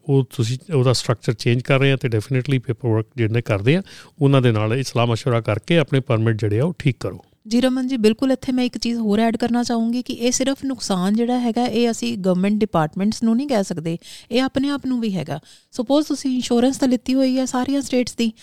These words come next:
Speaker 1: ਜੀ।
Speaker 2: ਤੁਸੀਂ ਇੰਸ਼ੋਰੈਂਸ ਜ਼ਿਆਦਾ ਭਰਦੇ ਪਏ ਹੋ,
Speaker 1: ਜੀ।
Speaker 2: ਤੁਸੀਂ ਸਿਰਫ ਲੋਕਲ ਚਲਾਉਂਦੇ ਪਏ ਹੋ, ਲੋਕਲ ਦੀ ਇੰਸ਼ੋਰੈਂਸ ਸਸਤੀ ਹੈਗੀ ਹੈ।
Speaker 1: ਸਸਤੀ ਹੈਗੀ।
Speaker 2: ਸੋ ਉਹਦਾ ਨੁਕਸਾਨ ਆਪਣੇ ਆਪ ਨੂੰ ਵੀ ਹੈਗਾ, ਇਕੱਲਾ ਇਹ ਨਹੀਂ ਹੈਗਾ ਕਿ ਆਪਾਂ ਡੀ ਐਮ ਵੀ ਨੂੰ ਨੁਕਸਾਨ ਹੈ ਜਾਂ, ਅ, ਟੈਕਸਿਸ ਦੇ ਵਿੱਚ ਨੁਕਸਾਨ ਹੈ, ਇਹ ਆਪਣਾ ਵੀ ਹੈਗਾ ਕਿ ਜਿਹੜੇ ਆਪਾਂ ਟੈਕਸ ਪੇ ਕਰਦੇ ਹਾਂ ਉਹਨਾਂ,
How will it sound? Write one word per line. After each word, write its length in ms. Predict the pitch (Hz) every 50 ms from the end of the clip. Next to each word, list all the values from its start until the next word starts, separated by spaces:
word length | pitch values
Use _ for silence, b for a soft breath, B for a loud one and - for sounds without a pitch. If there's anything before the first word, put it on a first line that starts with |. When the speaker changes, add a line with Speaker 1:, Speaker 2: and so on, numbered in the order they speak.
| 143 117
Speaker 1:
ਜੀ। 140 | 107 123 107
Speaker 2:
ਤੁਸੀਂ 300 | - 190 170 - 208 208
ਇੰਸ਼ੋਰੈਂਸ 360 | 214 202 247 226 233 240 240
ਜ਼ਿਆਦਾ 280 | 220 233 233 233 254 254
ਭਰਦੇ 340 | - 262 226 190 196 185
ਪਏ 180 | 170 - 165 160
ਹੋ, 120 | 151 156 147 135
Speaker 1:
ਜੀ। 60 | 117
Speaker 2:
ਤੁਸੀਂ 240 | 214 208 - 269 262
ਸਿਰਫ 260 | - 294 294 277 285
ਲੋਕਲ 320 | 269 254 247 - 285 277
ਚਲਾਉਂਦੇ 360 | 269 277 269 262 254 247 254
ਪਏ 120 | 247 - 247
ਹੋ, 60 | 254
ਲੋਕਲ 340 | 254 233 196 - - 185 185
ਦੀ 100 | 185 196
ਇੰਸ਼ੋਰੈਂਸ 480 | 208 208 - 226 220 226 240 240 -
ਸਸਤੀ 320 | 262 254 - - - 240 233
ਹੈਗੀ 300 | 226 180 165 147 156 151
ਹੈ। 60 | 135
Speaker 1:
ਸਸਤੀ 260 | 113 - - - 113
ਹੈਗੀ। 120 | 104 101 98
Speaker 2:
ਸੋ 140 | 101 -
ਉਹਦਾ 260 | 277 254 269 285 311 311
ਨੁਕਸਾਨ 340 | 311 302 - - 302 302
ਆਪਣੇ 340 | 302 - 233 - - 285 311
ਆਪ 200 | 330 330 302 -
ਨੂੰ 140 | 240 240 226
ਵੀ 120 | 226 214 190 202
ਹੈਗਾ, 200 | 170 151 151 160
ਇਕੱਲਾ 280 | - 196 196 208 220
ਇਹ 180 | 220 214 226 240
ਨਹੀਂ 120 | 277 302
ਹੈਗਾ 240 | 294 254 233 233 226
ਕਿ 120 | 220 -
ਆਪਾਂ 220 | 226 208 - 220 214
ਡੀ 200 | 190 196 185 196
ਐਮ 140 | 196 208 208
ਵੀ 80 | 214
ਨੂੰ 140 | 214 220 202
ਨੁਕਸਾਨ 460 | 196 196 - - 196 185 180 175 175
ਹੈ 180 | 180 180 175 175
ਜਾਂ, 320 | 180 180 180 180 175 175
ਅ, 540 | - - - - _ _ _ - 180 185 185
ਟੈਕਸਿਸ 500 | 185 - 202 202 - - - 269 247 220
ਦੇ 100 | - 254
ਵਿੱਚ 180 | 233 226 - 202
ਨੁਕਸਾਨ 500 | 190 190 - - - 180 170 165 165 165
ਹੈ, 160 | 165 170 175
ਇਹ 220 | - 208 226 220 -
ਆਪਣਾ 400 | - 226 - - 247 262 285 294
ਵੀ 320 | 269 220 214 233 269 285 277 -
ਹੈਗਾ 300 | 190 170 175 170 196 240 B B B B B B B B
ਕਿ 120 | 214 226
ਜਿਹੜੇ 240 | 208 240 233 226 262
ਆਪਾਂ 200 | 269 - - 254
ਟੈਕਸ 340 | - - 202 196 - - -
ਪੇ 180 | - 240 240
ਕਰਦੇ 280 | 233 240 226 202 226 226
ਹਾਂ 60 | 233
ਉਹਨਾਂ, 340 | 240 233 220 233 247 254